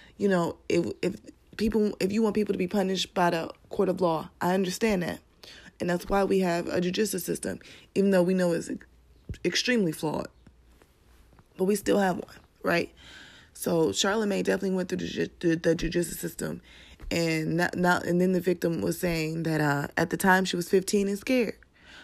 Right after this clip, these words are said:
Her mother was afraid of being judged. Just, that's what it sounds like to me.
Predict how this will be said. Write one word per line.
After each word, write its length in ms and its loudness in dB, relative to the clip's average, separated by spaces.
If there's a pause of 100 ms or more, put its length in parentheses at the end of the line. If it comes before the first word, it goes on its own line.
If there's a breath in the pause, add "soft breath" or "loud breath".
Her 120 -4
mother 260 4
was 160 -2
afraid 400 0
of 80 0
being 200 -4
judged. 480 0
Just, 140 -6
that's 200 -2
what 100 -2
it 40 -2
sounds 280 -2
like 140 -4
to 100 -2
me. 240 0